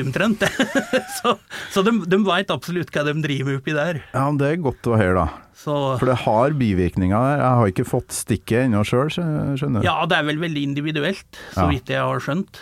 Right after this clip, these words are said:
Speaker 2: Men du fikk, eh, noe ordentlig
Speaker 1: Svulme opp i harsen og lymfeknutene.
Speaker 2: Ah, ok.
Speaker 1: Svulme opp i den, ja, kusma, er det ikke det det heter?
Speaker 2: Ja,
Speaker 1: Når
Speaker 2: borti,
Speaker 1: det
Speaker 2: ja. Å, fy flate.
Speaker 1: <laughs> Men, eh, ja, som sagt, det sto, sto at jeg kunne komme, så,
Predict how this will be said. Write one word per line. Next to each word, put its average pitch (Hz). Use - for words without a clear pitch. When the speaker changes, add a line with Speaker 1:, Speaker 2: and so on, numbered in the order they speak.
Speaker 2:
Men 120
du 120
fikk, -
eh, 104
noe 101
ordentlig 92
Speaker 1:
Svulme 160
opp -
i 160
harsen 143
og 151
lymfeknutene. 135
Speaker 2:
Ah, -
ok. -
Speaker 1:
Svulme 139
opp 143
i 143
den, 143
ja, 151
kusma, 185
er 202
det 160
ikke 175
det 143
det 135
heter? -
Speaker 2:
Ja, 139
Speaker 1:
Når 156
Speaker 2:
borti, 151
Speaker 1:
det 107
Speaker 2:
ja. 139
Å, 123
fy 110
flate. 127
Speaker 1:
<laughs> -
Men, 202
eh, 170
ja, 214
som 214
sagt, 202
det 190
sto, 151
sto 156
at 190
jeg 147
kunne 143
komme, 151
så, 165